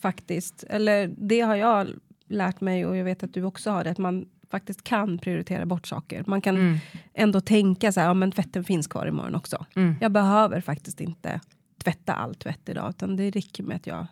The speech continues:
Speaker 1: lägger in en maskin."
Speaker 2: Mm.
Speaker 1: Eller, "Nej, idag så or-, har jag faktiskt inte så mycket energi." Ja, men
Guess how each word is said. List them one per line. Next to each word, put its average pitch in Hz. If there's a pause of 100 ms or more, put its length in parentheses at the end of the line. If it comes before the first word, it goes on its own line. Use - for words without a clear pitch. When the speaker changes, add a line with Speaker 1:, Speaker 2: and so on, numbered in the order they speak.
Speaker 1:
lägger 170
in 170
en 165
maskin." 175 (260)
Speaker 2:
Mm. 165 (840)
Speaker 1:
Eller, 196
"Nej, 214
idag 202
så 190 (220)
or-, 185
har -
jag 180
faktiskt -
inte 160
så -
mycket -
energi." 165
Ja, 208
men 202